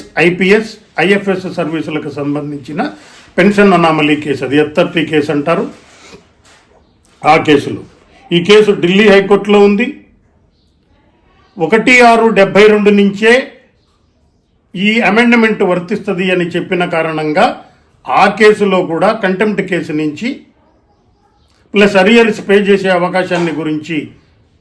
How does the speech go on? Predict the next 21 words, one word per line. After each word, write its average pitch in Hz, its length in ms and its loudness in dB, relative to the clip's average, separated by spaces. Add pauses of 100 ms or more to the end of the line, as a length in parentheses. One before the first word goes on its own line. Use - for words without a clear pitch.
(260)
తప్పించుకునే 202 540 2
అవకాశం 170 460 0
ప్రభుత్వానికి 160 640 -4
ఏర్పడుతుంది. 165 560 -4 (1800)
ఆర్టికల్ 220 500 0 (120)
త్రీ 214 200 4
జీరో 226 340 4
నైన్ 214 480 2
లేకపోతే 180 420 -2
ఆర్టికల్ 165 420 -4
ఫోర్టీన్ 208 520 -2
ప్రకారం 180 580 -2
ఉండే 170 300 -2 (440)
ఉద్యోగులకో 196 600 2
పెన్షనర్లకో 175 720 -4
ఉండే 151 460 -2
అన్ని 208 400 2
హక్కులని 185 680 -2 (200)
ఈ 180 120 0
అమెండ్మెంట్ 175 540 -2
ద్వారా 156 400 0